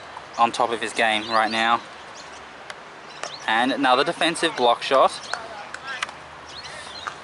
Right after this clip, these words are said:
He looks so, um, he looks like he's got any good rhythm. His fingers are in the right position. His feet are moving well.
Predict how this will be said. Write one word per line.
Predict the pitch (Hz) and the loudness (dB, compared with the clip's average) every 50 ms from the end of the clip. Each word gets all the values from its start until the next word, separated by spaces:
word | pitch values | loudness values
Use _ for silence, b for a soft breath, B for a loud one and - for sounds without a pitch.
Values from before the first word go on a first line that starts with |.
| - - - - - - - - - - - - - - - - - - - - | -16 -16 -16 -16 -16 -16 -16 -16 -16 -16 -16 -16 -16 -16 -16 -14 -14 -14 -10 -6
He | 135 131 127 | -4 -2 2
looks | 123 127 117 - - | 2 2 2 2 0
so, | - - 139 127 117 113 110 110 - - 117 | 2 6 8 8 8 8 6 4 2 4 6
um, | 113 110 110 110 107 107 101 - - - B B B B B B B | 8 8 8 6 4 0 -6 -8 -10 -10 B B B B B B B
he | - 151 | 2 4
looks | 170 175 - - | 4 4 4 6
like | 180 160 151 - | 6 4 4 4
he's | 151 131 - | 2 2 4
got | 147 135 113 | 4 4 4
any | 131 120 | 2 0
good | - - 131 113 110 120 | 2 2 2 2 2 2
rhythm. | 147 185 190 170 - 175 180 180 180 180 180 180 147 - - | 4 4 4 6 6 6 6 6 4 4 0 -4 -8 -6 -4
His | 135 120 - | -2 -2 -2
fingers | - - - 180 180 175 175 170 175 170 156 | -2 0 0 2 2 4 4 4 4 4 4
are | 156 156 | 4 4
in | 151 147 | 4 6
the | 147 | 6
right | 143 139 139 - | 6 4 4 4
position. | 139 135 139 170 165 160 - 175 170 156 156 B B B B B B | 2 2 4 4 4 4 4 4 4 2 2 B B B B B B
His | 131 120 - - | 0 0 -2 -4
feet | - - - 180 185 170 - | -2 0 2 2 2 2 2
are | 175 165 | 2 2
moving | 156 156 151 151 143 151 156 156 | 2 2 2 2 4 4 4 6
well. | 151 147 151 151 160 160 - | 6 6 8 6 6 4 2